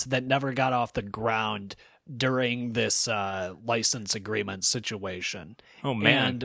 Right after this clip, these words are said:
Speaker 1: one of those shows, which is actually the second show Toei did that had a giant robot in it,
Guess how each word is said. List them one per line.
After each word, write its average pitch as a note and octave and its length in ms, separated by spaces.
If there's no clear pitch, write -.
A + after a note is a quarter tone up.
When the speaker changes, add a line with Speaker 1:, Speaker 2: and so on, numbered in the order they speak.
Speaker 1:
one F3+ 200
of F#3+ 160
those D3 260
shows, A2+ 640
which C3+ 240
is C3 80
actually D3 360
the G#2+ 160
second D#3 560
show A2+ 300
Toei C3 540
did A#2+ 300
that A2 180
had A2+ 280
a A2+ 80
giant G#2+ 440
robot A2 500
in A2 220
it, G2 200